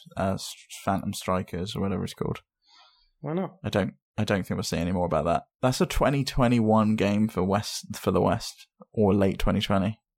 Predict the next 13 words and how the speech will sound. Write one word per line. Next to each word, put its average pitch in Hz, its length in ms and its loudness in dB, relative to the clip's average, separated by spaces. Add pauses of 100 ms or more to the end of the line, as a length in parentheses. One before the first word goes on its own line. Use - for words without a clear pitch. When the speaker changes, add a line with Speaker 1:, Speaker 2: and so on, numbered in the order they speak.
(180)
Speaker 2:
Mm, 107 300 -6
very 98 220 -4
true. 98 220 -6 (380)
And 131 80 -4
then 127 100 0
again, 117 180 -2
they 104 80 -2
could 104 180 -4
just - 220 -14
plug 107 240 -6
it 107 120 -2 (360)
along 104 260 -6
with, 101 200 -6